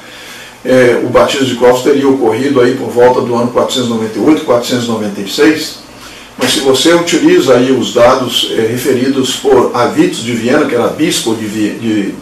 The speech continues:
dessa cidade, Viena, na Gália, a, ao sul de Lyon,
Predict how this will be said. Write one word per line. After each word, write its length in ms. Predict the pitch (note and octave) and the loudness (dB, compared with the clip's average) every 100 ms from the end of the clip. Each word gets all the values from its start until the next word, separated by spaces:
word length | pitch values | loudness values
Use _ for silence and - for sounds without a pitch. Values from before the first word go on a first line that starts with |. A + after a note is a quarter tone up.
| - | -6
dessa 300 | G#2+ - - | -4 -4 -4
cidade, 440 | - - - C3+ | -6 -2 0 0
Viena, 420 | F#2+ G#2+ D3 B2+ | -2 0 0 0
na 80 | G2 | -4
Gália, 480 | - B2+ D3+ - - - - - - - | -2 2 2 0 -6 -14 -20 -20 -20 -10
a, 460 | A#2+ B2 G2+ G2 F#2+ - | -2 0 0 -2 -6 -4
ao 180 | B2 A#2+ | -2 0
sul 260 | - F#3 | 0 0
de 140 | D3 C3 | 2 0
Lyon, 380 | A2 A2+ F#2 | 2 2 0